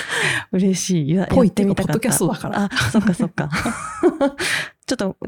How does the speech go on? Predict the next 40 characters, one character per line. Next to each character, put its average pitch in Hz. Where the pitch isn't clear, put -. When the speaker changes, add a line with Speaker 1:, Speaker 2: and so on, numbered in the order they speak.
Speaker 1:
ち -
ょ 320
っ -
と 190
ネ 165
タ 180
バ 170
レ 170
を 170
含 180
む 175
か 160
も 139
し 151
れ 151
な 156
い 147
ん 135
で、 -
こ -
っ 147
か 170
ら、 160
は 160
い、 190
Speaker 2:
は 151
い。 214
Speaker 1:
ち 233
ょ -
っ -
と -
止 -
め 139
て -
い -
た 131
だ 160
い 170
て。 160
Speaker 2:
で、 -